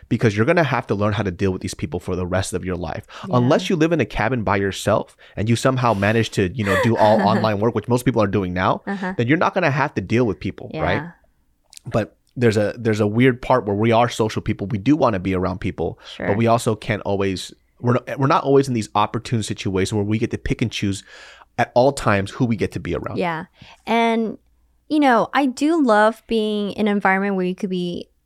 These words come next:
Speaker 2: genuine and be real.
Speaker 1: Mm-hmm.
Speaker 2: But there are times, and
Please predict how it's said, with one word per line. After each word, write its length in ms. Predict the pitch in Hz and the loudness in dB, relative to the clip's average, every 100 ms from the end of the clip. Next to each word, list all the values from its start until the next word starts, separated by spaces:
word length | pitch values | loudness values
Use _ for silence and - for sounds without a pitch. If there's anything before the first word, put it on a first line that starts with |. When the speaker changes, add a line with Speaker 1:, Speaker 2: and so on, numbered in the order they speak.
| _ - 196 - | _ -8 -8 -2
Speaker 2:
genuine 520 | 190 185 190 202 196 | 0 0 -2 -4 -4
and 120 | 175 | -4
be 300 | 175 170 165 - _ _ _ _ _ _ | -4 -4 -6 -10 _ _ _ _ _ _
real. 480 | 185 190 196 277 453 _ - | -4 0 2 0 -2 _ -10
Speaker 1:
Mm-hmm. 240 | 107 98 113 _ - _ | -8 -8 -10 _ -20 _
Speaker 2:
But 440 | - 196 170 - - _ _ _ _ _ _ | 2 4 4 0 -12 _ _ _ _ _ _
there 180 | 302 359 | 2 4
are 40 | 392 | 2
times, 360 | 349 330 320 | 0 0 2
and 200 | 233 202 | -2 -2